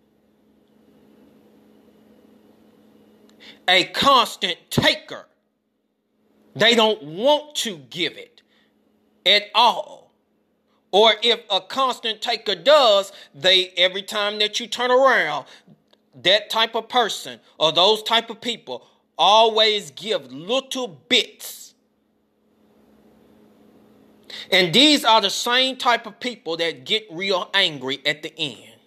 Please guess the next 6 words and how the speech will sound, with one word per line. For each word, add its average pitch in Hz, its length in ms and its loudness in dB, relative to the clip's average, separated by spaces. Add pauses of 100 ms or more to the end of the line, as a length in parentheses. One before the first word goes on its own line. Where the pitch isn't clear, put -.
(1700)
I 165 140 2
just 196 340 -2
said 190 240 0
a 156 80 -2
mouthful. 165 880 -10 (1160)
Now, 165 400 0